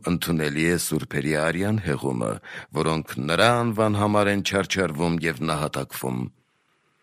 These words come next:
Եվ նրանք այս երեքը ուսանեցին Քրիստոսից, որ եղավ նախընծան այս պատարագի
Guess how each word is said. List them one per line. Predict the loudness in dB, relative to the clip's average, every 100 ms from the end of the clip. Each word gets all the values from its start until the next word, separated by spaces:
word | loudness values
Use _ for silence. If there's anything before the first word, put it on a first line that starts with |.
| _ _
Եվ | 2 4 6
նրանք | 6 6 2 -2 -8 0
այս | 2 2 0
երեքը | 2 4 2 2 0
ուսանեցին | 0 0 2 2 2 2 2
Քրիստոսից, | 2 0 0 0 0 2 2 2 -2 -4 -12 -12 -4
որ | 0 2 2
եղավ | 2 2 2 2
նախընծան | 0 0 0 -2 0 2 2 2
այս | 0 0 0
պատարագի | 0 0 0 0 -2 0